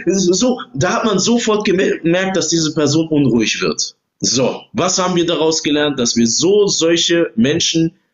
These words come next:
diese Plattform hier drinnen bei uns nicht mehr, äh, geben. Diese Person ist in meinem Stream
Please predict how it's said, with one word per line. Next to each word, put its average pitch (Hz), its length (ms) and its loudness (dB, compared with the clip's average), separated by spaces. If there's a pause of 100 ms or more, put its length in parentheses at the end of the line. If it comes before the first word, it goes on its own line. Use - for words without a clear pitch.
(120)
diese 190 520 0
Plattform 180 480 0
hier 160 120 0
drinnen 156 320 0
bei 151 160 2
uns - 520 -2
nicht 135 680 -2
mehr, 156 500 0 (280)
äh, 135 360 2
geben. 143 480 0 (220)
Diese 196 260 0
Person 190 560 0
ist - 380 -2
in 113 160 2
meinem 208 340 0
Stream 160 480 -2